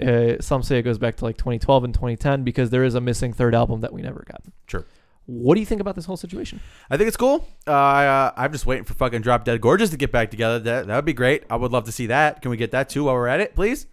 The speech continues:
Speaker 1: Can we get, uh, Texas in July?
Speaker 2: Ooh, fuck, why are you saying
Speaker 1: Can
Speaker 2: that,
Speaker 1: we
Speaker 2: bro?
Speaker 1: get, um,
Speaker 2: Adam
Speaker 1: This
Speaker 2: Gary
Speaker 1: or the
Speaker 2: fucking West.
Speaker 1: Apocalypse?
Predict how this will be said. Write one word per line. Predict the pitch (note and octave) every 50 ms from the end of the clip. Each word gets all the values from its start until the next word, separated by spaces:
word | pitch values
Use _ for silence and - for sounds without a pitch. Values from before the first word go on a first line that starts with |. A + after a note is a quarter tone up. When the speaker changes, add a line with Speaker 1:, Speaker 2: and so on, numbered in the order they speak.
| - C#3 -
Speaker 1:
Can | - B2
we | B2 B2
get, | C3+ C3+ C3
uh, | B2+ B2+ B2 B2 A#2+ A#2+ -
Texas | - C#3 C3 - C#3+ C3 -
in | D3 C3
July? | A#2+ C3 C3 C#3+ E3+ G3 F#3+ F#3 - - - - -
Speaker 2:
Ooh, | B2+ B2 A#2 G2 F2 E2+ E2
fuck, | - - A#2 A2+ -
why | A#2 B2+
are |
you | C#3 C3
saying | - - C3+ C3
Speaker 1:
Can | A#2+ C3
Speaker 2:
that, | B2 B2+
Speaker 1:
we | B2+ C3
Speaker 2:
bro? | B2
Speaker 1:
get, | C3 C3+ C3 C3
um, | C3 B2+ B2+ B2+ B2+ B2 B2 B2 B2 B2 B2 A2+
Speaker 2:
Adam | G#2 G2+ G2+ G2
Speaker 1:
This | - C#3+ C#3+ -
Speaker 2:
Gary | - D#3
Speaker 1:
or | C#3+
the | D3 D3
Speaker 2:
fucking | - C#3+
West. | D3+ D#3+
Speaker 1:
Apocalypse? | E3+ - G3+ A3 A3+ A3+ - - - -